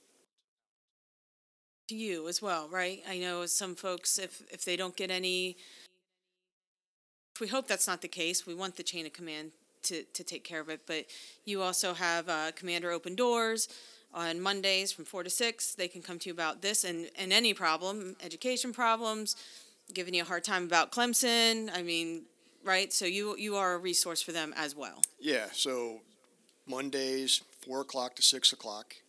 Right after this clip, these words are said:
Speaker 2: uh, P M. Doors open to anybody and everybody for whatever the topic may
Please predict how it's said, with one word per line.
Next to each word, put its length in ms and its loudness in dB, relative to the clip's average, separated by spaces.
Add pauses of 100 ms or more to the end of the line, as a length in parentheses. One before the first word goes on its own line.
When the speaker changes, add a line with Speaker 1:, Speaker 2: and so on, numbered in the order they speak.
(120)
Speaker 2:
uh, 240 -12
P 240 -8
M. 220 -12 (760)
Doors 300 2
open 240 -6
to 100 -6
anybody 480 -4
and 80 -4
everybody 460 -10
for 160 -10
whatever 320 -10
the 140 -12
topic 440 -10
may 160 -12